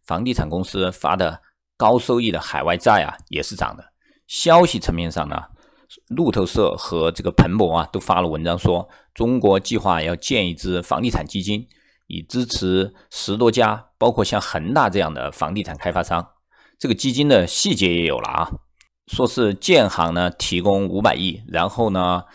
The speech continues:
人行呢再提供三百亿的再贷款，这个做种子，然后基金的规模呢可以到，呃，三千亿。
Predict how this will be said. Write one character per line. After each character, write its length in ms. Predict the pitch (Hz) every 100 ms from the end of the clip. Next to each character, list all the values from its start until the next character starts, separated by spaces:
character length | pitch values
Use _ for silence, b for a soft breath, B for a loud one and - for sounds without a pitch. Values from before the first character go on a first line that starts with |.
| b
人 320 | - 90 101 151
行 220 | 104 87
呢 280 | 85 87 90
再 260 | - 98 87
提 220 | - 92
供 240 | 90 92 95
三 240 | - 135
百 120 | 104
亿 120 | 67
的 120 | 85 82
再 180 | 110
贷 100 | 95
款， 180 | 92 - - _
这 100 | -
个 80 | 98
做 140 | 104
种 240 | 107 - -
子， 300 | - 92 - b b
然 120 | -
后 80 | 90
基 160 | 90 117
金 120 | 120
的 60 | 104
规 180 | 113 113
模 160 | 101
呢 160 | 90 90
可 160 | -
以 100 | 92
到， 340 | 90 92 80 82 b b -
呃， 140 | - 85
三 240 | - 127
千 240 | 127 110 95
亿。 220 | 82 -